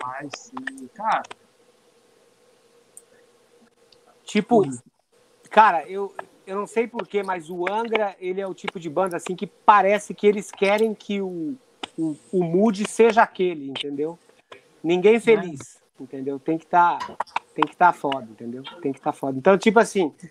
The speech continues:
Speaker 2: aquilo ali foi o, foi a gota d'água, né? Que eles falaram assim, "Pô, então já acho melhor você sair." Falei, "Beleza, então. Vou, vou pegar e fazer as minhas coisas e tal." E, cara,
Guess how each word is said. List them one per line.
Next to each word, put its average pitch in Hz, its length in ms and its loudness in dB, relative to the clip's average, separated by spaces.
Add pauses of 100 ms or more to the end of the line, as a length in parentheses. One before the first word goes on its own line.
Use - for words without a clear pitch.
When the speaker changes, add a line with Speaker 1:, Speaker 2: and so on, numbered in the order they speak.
(280)
Speaker 2:
aquilo 254 320 4
ali 247 200 4
foi 269 340 0
o, 233 280 2 (1000)
foi 247 180 0
a 254 80 4
gota 269 300 0
d'água, 226 380 4
né? 175 100 -12
Que - 80 -12
eles 196 100 -12
falaram 214 160 0
assim, 202 160 -10
"Pô, 208 180 -6
então 208 220 -6
já 208 120 -4
acho 196 120 -12
melhor 202 160 -4
você 196 100 -14
sair." 202 240 -4
Falei, 233 200 -6
"Beleza, 262 380 -2
então. 147 260 -12 (680)
Vou, 214 360 4 (440)
vou 151 360 2
pegar 208 460 4
e 208 40 -4
fazer 214 260 -4
as 208 100 -6
minhas 220 260 -8
coisas 202 400 -4
e - 40 -20
tal." 202 300 -2 (640)
E, 220 80 -8
cara, 190 400 4